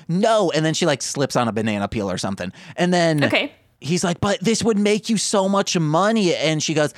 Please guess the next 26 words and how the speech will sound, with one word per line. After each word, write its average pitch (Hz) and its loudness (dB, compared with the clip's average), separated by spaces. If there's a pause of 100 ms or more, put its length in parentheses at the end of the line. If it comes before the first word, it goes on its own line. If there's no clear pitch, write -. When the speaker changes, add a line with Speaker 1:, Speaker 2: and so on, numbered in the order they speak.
(120)
Speaker 1:
"I 156 2
already 185 2
have 143 0
all 131 2
the 120 -2
money 117 0
in 113 -4
the 101 -4
city." 92 -6 (500)
And 175 0
he's 170 0
like, 143 -2
"Oh, - 2
come 175 0
on." 127 2
This 160 0
is 147 -2
also 131 2
issues 113 -2
in 107 -2
Muskegon. 123 0
There's 107 -2
no 107 2
all 104 2
ages 98 -4
venues, 127 0